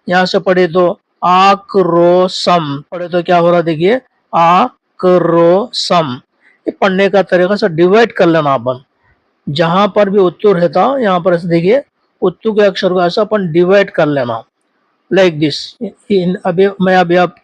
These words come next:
బతాయా థా నా అభి. ఎక్కడైతే ఒత్తుతో పదం అక్షరం ఉంటుందో, ఆ అక్షరాన్ని మనం ఇలా డివైడ్ చేసుకోవాలి ఈ రకంగా. చూడండి, రాకు వస్తే రో ఇక్కడ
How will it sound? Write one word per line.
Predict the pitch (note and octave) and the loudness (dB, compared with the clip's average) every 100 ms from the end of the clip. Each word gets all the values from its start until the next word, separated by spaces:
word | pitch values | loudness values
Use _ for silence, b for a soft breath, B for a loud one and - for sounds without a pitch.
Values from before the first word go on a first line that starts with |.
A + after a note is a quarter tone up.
| F3+ F3 | -4 -2
బతాయా | F3 F#3+ F3+ | 2 2 2
థా | E3 E3 | 0 -2
నా | |
అభి. | D#3+ A#3+ D4 _ b b b b - E3 | -2 -4 -6 _ b b b b -4 -4
ఎక్కడైతే | E3+ A3 A3+ A3 A3+ G#3+ | 0 2 4 4 2 2
ఒత్తుతో | F#3 - G#3+ F#3 G#3+ G3+ G3+ | 0 -2 -4 2 4 4 2
పదం | G3 F3 G3 F#3 F3 | 0 0 2 2 2
అక్షరం | E3 - F#3+ F3+ | 0 0 -2 0
ఉంటుందో, | F3 D3 D3+ F#3 C#4 - b b b | 0 -2 0 0 0 -4 b b b
ఆ | E3+ F3 | -2 0
అక్షరాన్ని | - G3 G3+ G3+ F#3 | 0 0 2 2 2
మనం | E3+ F3 C#4 D4+ _ _ - | 2 2 0 -4 _ _ -2
ఇలా | F#3+ F#3 D3 | 0 0 2
డివైడ్ | F3 A3 A3+ - | 2 2 2 0
చేసుకోవాలి | F#3+ - F3+ F3 | -2 0 0 2
ఈ | E3+ | 0
రకంగా. | D#3+ D#3 C#3+ B2+ - _ _ - | -2 -2 -2 -4 -8 _ _ -4
చూడండి, | F#3+ G#3+ G#3 G3 E3+ | 0 2 2 2 4
రాకు | F#3 G3 A#3+ G#3 | 2 0 0 2
వస్తే | G#3 - F#3+ | 2 0 0
రో | F3+ G3+ | 2 2
ఇక్కడ | F#3+ | 2